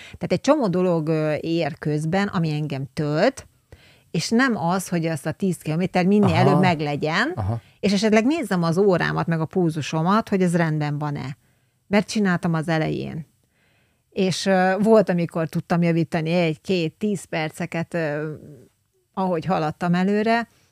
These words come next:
Speaker 1: de rájöttem, hogy ez külön stressz nekem a, a futás alatt.
Speaker 2: Ja, értem. Ö, megértelek, mert figyelj, tehát azt nem mondhatja az ember magának, hogy de faszál, le vagyok győzve.
Speaker 1: Nem.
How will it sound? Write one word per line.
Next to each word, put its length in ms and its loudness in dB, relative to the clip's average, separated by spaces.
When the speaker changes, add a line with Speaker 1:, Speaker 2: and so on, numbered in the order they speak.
Speaker 1:
de 120 6
rájöttem, 540 2
hogy 200 0
ez 100 -8
külön 280 0
stressz 420 -4
nekem 380 -4
a, 260 -6
a 40 -6
futás 480 -6
alatt. 220 -6
Speaker 2:
Ja, 240 0
értem. 320 2
Ö, 180 8
megértelek, 760 4
mert 200 0
figyelj, 220 4
tehát 300 -4
azt 120 0
nem 100 4
mondhatja 340 0
az 80 0
ember 280 2
magának, 360 0
hogy 260 -2
de 120 -8
faszál, 360 0
le 80 2
vagyok 240 2
győzve. 580 -2
Speaker 1:
Nem. 400 0